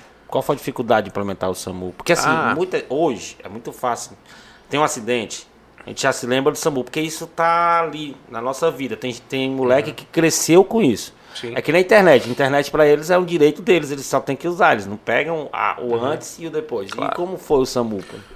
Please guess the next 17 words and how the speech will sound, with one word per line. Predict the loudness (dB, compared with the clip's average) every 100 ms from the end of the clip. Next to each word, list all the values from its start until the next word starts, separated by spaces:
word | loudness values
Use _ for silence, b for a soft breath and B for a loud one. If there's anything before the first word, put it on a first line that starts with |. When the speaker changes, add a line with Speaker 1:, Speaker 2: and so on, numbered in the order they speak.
| -10 -4
Speaker 2:
Então, | -2
o |
samu, | -2 -4 -4 -2 0
ele, | 0 0 0
ele | -2 -4
tinha | -6 -6
um, | -6 0
era | 0
um | 0
programa | 0 2 2 0 -2
que |
tinha | -6
sido | -6 -4
lançado | -4 -4 -2 -2 -2
há |
pouco | -4 -10 -4
tempo, | -4 -4